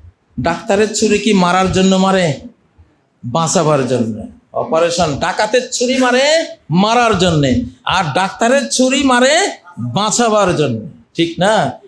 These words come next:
তো অপারেশন, এখন তো টিউমার,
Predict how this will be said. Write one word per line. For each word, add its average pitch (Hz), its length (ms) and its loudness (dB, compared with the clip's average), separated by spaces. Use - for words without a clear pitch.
তো 143 80 0
অপারেশন, 208 1000 0
এখন 196 280 0
তো 240 140 0
টিউমার, 262 500 2